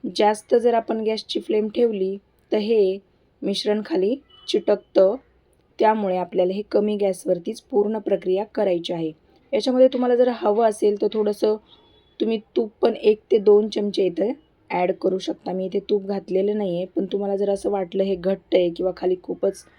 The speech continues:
चिटकतंय कढईला, तर त्यावेळेस तुम्ही दुधाची मलाई किंवा मग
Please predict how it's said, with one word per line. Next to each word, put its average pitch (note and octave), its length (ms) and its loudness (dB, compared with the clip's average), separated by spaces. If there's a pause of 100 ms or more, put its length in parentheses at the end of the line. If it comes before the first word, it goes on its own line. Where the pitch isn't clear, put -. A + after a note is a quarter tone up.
(360)
चिटकतंय G3 580 0
कढईला, F3 460 2 (260)
तर F3+ 100 0 (100)
त्यावेळेस G3 500 2
तुम्ही F#3 180 -4
दुधाची F#3 440 -2
मलाई G3 460 2 (300)
किंवा A3+ 220 2
मग G#3+ 180 -2